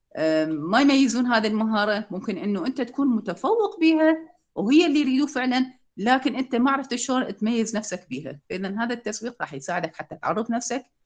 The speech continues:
للآخرين بالمهارة اللي تميزك، بالإمكانيات، بالخبرات، بال-، آه، كل خلفياتك الثقافية والعلمية والمهنية.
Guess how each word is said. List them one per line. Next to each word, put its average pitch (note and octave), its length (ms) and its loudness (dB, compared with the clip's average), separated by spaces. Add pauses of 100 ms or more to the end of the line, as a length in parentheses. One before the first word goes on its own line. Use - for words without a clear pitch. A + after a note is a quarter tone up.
(100)
للآخرين G#3+ 720 0
بالمهارة F3 440 -4
اللي G#3+ 100 -2
تميزك، A3 480 -4
بالإمكانيات، D#3+ 800 -2 (360)
بالخبرات، E3 880 0
بال-، G3 480 -2
آه، B2 640 -8 (100)
كل D4 420 2 (300)
خلفياتك G#3 500 0
الثقافية F#3 500 -6
والعلمية G3 680 -4 (120)
والمهنية. F#3 1600 -4